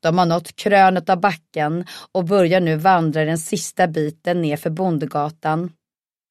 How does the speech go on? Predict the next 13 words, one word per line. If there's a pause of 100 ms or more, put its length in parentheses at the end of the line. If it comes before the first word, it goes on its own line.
(340)
Snart
ser
de
Sofias
skola
längst
ner
på
gatan, (180)
smutsgul
med
svarta
tak.